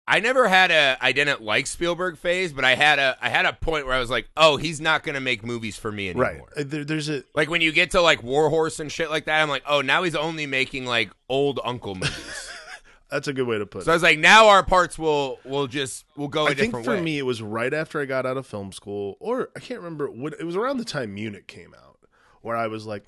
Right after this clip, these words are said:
Speaker 2: "I don't think s-,
Speaker 1: I fucking love Munich.
Speaker 2: I don't," I was like, "I don't think Spielberg's for me. He's probably not the guy that I, like, he's not the filmmaker that I'm, like, obsessed with." And then I saw Munich, I'm like, "What the fuck was I thinking?" Munich is awesome, and so is Steven Spielberg. And,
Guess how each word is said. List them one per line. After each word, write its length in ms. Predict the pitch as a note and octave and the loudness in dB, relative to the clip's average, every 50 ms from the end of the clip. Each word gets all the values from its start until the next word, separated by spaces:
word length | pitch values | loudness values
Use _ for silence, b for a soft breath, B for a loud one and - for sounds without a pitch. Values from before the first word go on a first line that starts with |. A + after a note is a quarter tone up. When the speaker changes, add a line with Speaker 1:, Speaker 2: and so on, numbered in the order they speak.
| - - | -16 -12
Speaker 2:
"I 100 | - - | -10 -8
don't 160 | - G#3+ G3+ - | -8 -8 -8 -6
think 160 | F3 D#3 B2 | -8 -8 -6
s-, 60 | - | -8
Speaker 1:
I 60 | - | -6
fucking 320 | - C#3 B2+ - G2+ F2+ F2 | -4 -4 -4 -4 -6 -8 -6
love 200 | G2 G2+ F#2+ E2+ | -4 -4 -4 -6
Munich. 220 | F2 E2+ E2 D#2+ | -8 -10 -6 -4
Speaker 2:
I 40 | F#3+ | -4
don't," 220 | A#3 A#3+ F3+ - - | -4 -4 -6 -6 -4
I 60 | C3+ | -4
was 120 | C#3+ C3+ C3+ | -4 -2 -4
like, 160 | C3 - _ | -6 -4 _
"I 60 | - F#3+ | -2 -2
don't 140 | G3 E3 C#3 | -2 -2 -6
think 160 | C3 A2+ - | -8 -8 -8
Spielberg's 500 | - - B2 A2+ G#2+ G#2+ G#2 G2 F#2 F2+ | -6 -4 -6 -4 -4 -4 -6 -6 -8 -12
for 180 | - - G2 | -14 -12 -12
me. 380 | F#2+ F#2+ F#2 F2+ F2 E2 E2 F2+ | -10 -10 -10 -12 -12 -16 -16 -14
He's 220 | F#2+ C3 C3 B2 C3 | -12 -10 -8 -8 -8
probably 300 | A2+ C#3+ D3 C#3+ C#3 B2 | -6 -4 -4 -4 -4 -4
not 240 | A#2+ A#2 G#2+ G2+ - | -4 -4 -4 -4 -6
the 80 | G#2 | -10
guy 240 | F#2+ G#2 G2 F#2+ F#2+ | -8 -6 -6 -6 -6
that 120 | F#2+ F#2+ | -8 -10
I, 120 | F#2+ F#2+ G2 | -10 -10 -10
like, 240 | F2+ A2 G#2 F#2+ A2+ | -8 -8 -8 -8 -8
he's 160 | B2+ A#2 A2+ | -10 -8 -4
not 200 | B2 A#2+ A2+ G2+ | -4 -4 -4 -4
the 60 | A2+ | -8
filmmaker 540 | - - B2 A2+ G#2+ G#2 G2+ F#2+ F#2 G2 F#2+ | -10 -8 -8 -8 -6 -8 -10 -10 -12 -12 -12
that 120 | F#2+ F#2+ | -10 -10
I'm, 220 | F#2+ F#2 F#2 F2+ F#2+ | -10 -10 -10 -12 -14
like, 380 | F2+ F2+ F2 E2+ E2 _ _ _ _ | -14 -14 -16 -16 -20 _ _ _ _
obsessed 460 | G#2+ F#2 - - G#2 F2+ F2 - - | -16 -12 -10 -10 -10 -10 -10 -14 -14
with." 240 | - E2 - - - b b b b b b | -14 -16 -14 -14 -16 b b b b b b
And 80 | G#2 | -6
then 120 | A#2+ C#3+ D3+ | -4 -2 0
I 100 | D3 D3 | 0 -2
saw 260 | C3 - C#3+ B2 A#2 | 0 0 0 0 0
Munich, 360 | A2 G#2+ A#2+ B2 A2 A#2 - A2+ | -2 -2 -4 -4 -4 -6 -8 -8
I'm 80 | A2 | -10
like, 140 | G#2+ F#2 - _ | -10 -10 -10 _
"What 160 | F3+ F3+ - | -12 -12 -10
the 100 | - E2+ | -12 -16
fuck 560 | - _ _ - - - _ - E3+ D3+ - - | -16 _ _ -20 -20 -20 _ -2 -2 -2 -2 -4
was 160 | A2+ F#2+ G#2 | -4 -4 -4
I 80 | F#2 | -6
thinking?" 540 | F2 - - A2 G2 F#2 - - D#2 D#2 _ _ _ | -6 -8 -8 -8 -8 -8 -12 -16 -20 -20 _ _ _
Munich 320 | D#3+ F3+ F3+ D#3 B2+ - - | -8 -6 -4 -4 -6 -6 -8
is 160 | A#2+ G2 - - _ | -12 -12 -14 -6 _
awesome, 420 | - C#3 C3 B2 - - B2 A#2 A2 | 0 0 0 0 -2 -4 -6 -6 -8
and 140 | G#2+ G#2 | -8 -8
so 220 | - - D3 C3 B2 | -6 -4 -2 -2 -2
is 80 | A#2+ | -2
Steven 300 | - - - A2 A2+ A2 | -4 -4 -8 -8 -8 -8
Spielberg. 560 | - - - A2 G#2 G2 F2 E2+ E2+ D2+ D2+ - b b b b b b b b b - | -10 -10 -8 -8 -8 -8 -10 -14 -18 -20 -20 -20 b b b b b b b b b -10
And, 320 | C3 C#3 C3+ C3+ C3+ | -8 -8 -8 -10 -10